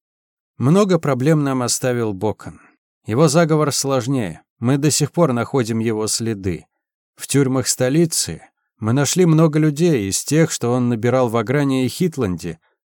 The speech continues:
но многие из них пропали без вести. Местные кланы этим недовольны.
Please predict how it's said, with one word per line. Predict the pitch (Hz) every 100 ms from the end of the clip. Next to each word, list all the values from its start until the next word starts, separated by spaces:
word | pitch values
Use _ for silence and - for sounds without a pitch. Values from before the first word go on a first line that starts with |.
| -
но | 104
многие | 165 175 151
из | 135
них | 143 175
пропали | - 135 - 143 139
без | 117 123 92
вести. | 82 82 - - _ _ _ -
Местные | 117 165 156 147
кланы | - 151 151
этим | 135 131 120
недовольны. | 123 120 123 107 95 82 78